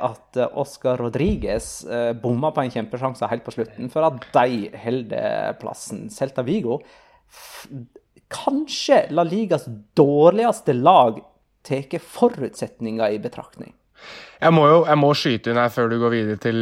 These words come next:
Speaker 2: Celta. Altså, hvordan tror dere Javier Avilés har det i dag, eh, sånn med tanke på de
Speaker 1: Nå,
Speaker 2: sjansene
Speaker 1: nå
Speaker 2: han
Speaker 1: er du
Speaker 2: bomma
Speaker 1: inne
Speaker 2: på?
Speaker 1: på han andre ungdomsspissen til Leganes som kom inn og bomma på to gigantiske muligheter før Oscar Rodriguez, sant?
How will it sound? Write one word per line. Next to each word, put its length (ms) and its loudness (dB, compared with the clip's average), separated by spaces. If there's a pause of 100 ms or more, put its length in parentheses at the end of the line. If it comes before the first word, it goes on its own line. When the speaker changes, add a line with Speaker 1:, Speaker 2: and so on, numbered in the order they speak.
(140)
Speaker 2:
Celta. 420 0
Altså, 200 4 (420)
hvordan 560 4
tror 500 0
dere 320 6
Javier 580 4
Avilés 460 4 (100)
har 160 4
det 120 2
i 20 0
dag, 300 4 (260)
eh, 480 0
sånn 160 -2
med 100 -4
tanke 220 2
på 100 0
de 120 -2
Speaker 1:
Nå, 20 -6
Speaker 2:
sjansene 400 4
Speaker 1:
nå 80 12
Speaker 2:
han 80 12
Speaker 1:
er 80 10
du 60 8
Speaker 2:
bomma 100 8
Speaker 1:
inne 160 8
Speaker 2:
på? 80 6
Speaker 1:
på 80 8
han 300 4
andre 580 6 (140)
ungdomsspissen 1300 -2
til 460 0
Leganes 320 -4
som 160 -10
kom 240 -4 (140)
inn 340 0 (320)
og 160 -2
bomma 340 2
på 160 -2
to 200 -2 (100)
gigantiske 960 -2
muligheter 580 -2
før 520 4
Oscar 260 -2
Rodriguez, 480 -6
sant? 320 -4